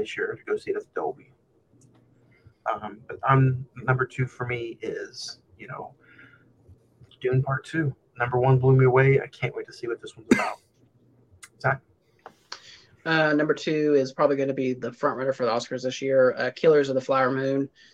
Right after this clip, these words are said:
Speaker 2: uh, Martin Scorsese's new girthy three hours and twenty-six minute movie with Leonardo DiCaprio, Robert De Niro, Brendan Fraser's in it. Um, <clears throat> looks really good. Um,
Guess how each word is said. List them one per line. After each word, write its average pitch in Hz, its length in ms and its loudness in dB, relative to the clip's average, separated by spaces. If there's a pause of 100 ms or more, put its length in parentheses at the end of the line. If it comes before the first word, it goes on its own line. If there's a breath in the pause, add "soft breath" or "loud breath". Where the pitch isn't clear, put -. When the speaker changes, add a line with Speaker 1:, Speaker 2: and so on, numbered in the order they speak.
(220 soft breath)
Speaker 2:
uh, 127 240 -2
Martin 127 200 -2
Scorsese's 127 520 -4
new 127 380 -4 (120)
girthy 170 560 6 (160)
three 123 200 -2
hours 123 240 0
and 117 100 -4
twenty-six 127 480 -8
minute 123 220 -6
movie 127 320 -6
with 120 160 -8 (180)
Leonardo 127 360 -4
DiCaprio, 131 600 0
Robert - 180 -8
De - 60 -12
Niro, 120 520 -4 (360 soft breath)
Brendan 139 220 2
Fraser's 139 560 2
in 135 160 -4
it. 135 200 -4 (500 soft breath)
Um, 135 640 2 (200)
<clears throat> - 220 -20
looks 156 220 6
really 151 220 6
good. 147 580 6 (100)
Um, 131 560 -2